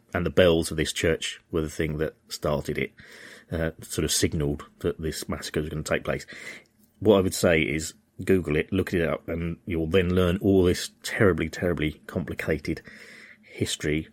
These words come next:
revolving around Catherine de' Medici, who was basically the mother of several kings in France of this time. And it's said that it was a real Machiavellian plot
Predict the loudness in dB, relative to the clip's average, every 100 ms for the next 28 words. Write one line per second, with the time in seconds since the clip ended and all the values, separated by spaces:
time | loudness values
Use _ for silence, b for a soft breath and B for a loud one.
0 | _ 4 8 8 8 4 2 0 -2 -6
1 | -2 0 0 0 -2 -4 -6 -2 -2 -2
2 | -6 -4 -2 -2 -2 0 -2 -2 -6 -6
3 | -2 -4 -4 B B B B B _ -4
4 | -2 -2 -6 -8 _ -2 -2 0 -2 0
5 | -2 -2 -4 -4 -6 -10 -10 -8 -6 -6
6 | -6 -8 -8 -8 -8 -6 -2 -2 -6 _
7 | _ -2 -2 -2 -2 -2 -2 -8 -8 -8
8 | -8 -6 -6 -6 -6 -6 2 4 4 0
9 | -4 -10 B B B B B -6 -4 -2
10 | -2 0 -2 -2 -4 -6 -10 -6 -6 -6
11 | -14